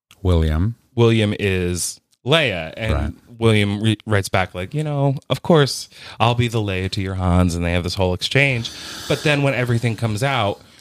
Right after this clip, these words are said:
Speaker 2: some artist did this huge mural of, um, William as Hans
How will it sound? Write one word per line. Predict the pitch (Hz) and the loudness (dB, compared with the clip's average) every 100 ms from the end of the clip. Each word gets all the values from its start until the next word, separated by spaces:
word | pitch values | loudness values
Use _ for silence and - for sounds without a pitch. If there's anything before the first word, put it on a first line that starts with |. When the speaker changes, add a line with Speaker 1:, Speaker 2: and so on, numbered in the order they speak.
| _ - | _ -4
Speaker 2:
some | - 123 - | 2 2 2
artist | 120 151 127 104 - - - - | 2 2 0 -4 -6 -10 -12 -14
did | - 110 | -12 -4
this | 104 - | 0 0
huge | - 156 151 135 110 | 0 0 0 0 -2
mural | 107 110 139 175 107 82 58 _ _ | -2 0 4 4 4 0 -10 _ _
of, | 107 107 101 92 - _ - - - | 0 0 0 -6 -18 _ -20 -18 -2
um, | 104 98 95 92 85 _ _ - | 2 4 2 -2 -8 _ _ -6
William | 117 120 120 113 - - | 2 4 4 2 0 -2
as | 101 98 95 - - _ _ | -4 -4 -6 -8 -12 _ _
Hans | - 151 131 107 101 104 - | -4 2 2 2 0 -2 -4